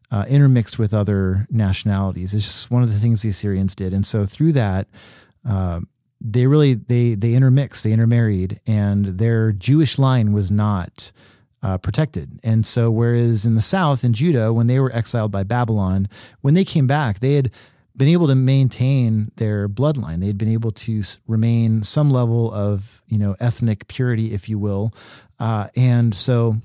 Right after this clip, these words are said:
they were able to trace their lines back. And you could actually have a Levite, uh, because they could trace their lineage back to, uh, Levi, back to Moses or Aaron. Uh, but in the north, they, they intermixed and they were kind of viewed by the, the Jews as half-breeds.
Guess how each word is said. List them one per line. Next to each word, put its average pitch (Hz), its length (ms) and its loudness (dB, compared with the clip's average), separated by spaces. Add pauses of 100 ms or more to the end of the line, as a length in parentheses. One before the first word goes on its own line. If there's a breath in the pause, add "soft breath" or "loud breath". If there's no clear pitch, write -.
(180)
they 135 140 0
were 160 100 2
able 143 160 2
to 131 80 0
trace 120 300 -4
their 135 100 -2
lines 151 240 0
back. 92 260 -4
And 104 180 -2 (420 loud breath)
you 123 100 0
could 139 120 0
actually 139 300 0
have 123 400 0
a 123 60 0
Levite, 123 580 0 (180)
uh, 107 200 -2
because 107 360 -4
they 113 100 -2
could 117 140 -4
trace 107 360 -4
their 110 240 -2
lineage 117 460 0
back 98 340 -8
to, 95 480 -6 (440 soft breath)
uh, 113 200 -14
Levi, 107 460 -2
back 90 300 -10
to 107 160 -6
Moses 101 440 -2
or 82 80 -8
Aaron. 104 420 -2 (420 loud breath)
Uh, 90 120 -8
but 110 180 -4
in 175 80 2
the 185 80 2
north, 143 260 0
they, 123 220 0
they 104 340 -4 (380)
intermixed 143 500 0
and 113 120 0
they 107 80 2
were 104 80 -2
kind 151 180 0
of 131 80 0
viewed 127 260 0
by 110 180 0
the, 104 220 -2
the 98 160 -4
Jews 110 640 -2
as 104 420 -4
half-breeds. 90 760 -8